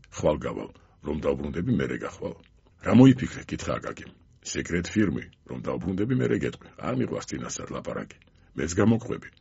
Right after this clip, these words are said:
შენ აქაურობას მიხედე“, უთხრა დათომ. წასვლის წინ ყანაში გაიარა, აკაკის ეგონა კობა საფლავთან უნდა განმარტოებაო და განკებ ჩამორჩა. დათო ყანის შუაში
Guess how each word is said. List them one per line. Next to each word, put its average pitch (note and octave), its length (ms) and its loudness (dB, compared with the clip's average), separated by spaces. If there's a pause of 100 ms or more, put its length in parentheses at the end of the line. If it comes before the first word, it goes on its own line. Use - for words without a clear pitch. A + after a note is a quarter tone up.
(460)
შენ A2+ 200 4
აქაურობას E2+ 540 0
მიხედე“, C2 340 -6
უთხრა - 280 -8
დათომ. - 300 -12 (420)
წასვლის F2+ 400 0
წინ - 140 -6
ყანაში C2 340 -4
გაიარა, C#2 440 -4 (300)
აკაკის F2 460 0
ეგონა F#2 300 0 (400)
კობა G#2 220 2
საფლავთან F#2 640 -2
უნდა D2+ 240 -4
განმარტოებაო C2+ 720 -4
და - 160 -8
განკებ F#2 320 -6
ჩამორჩა. - 480 -8 (400)
დათო F2 340 -4
ყანის B1+ 300 -4
შუაში B1+ 460 -4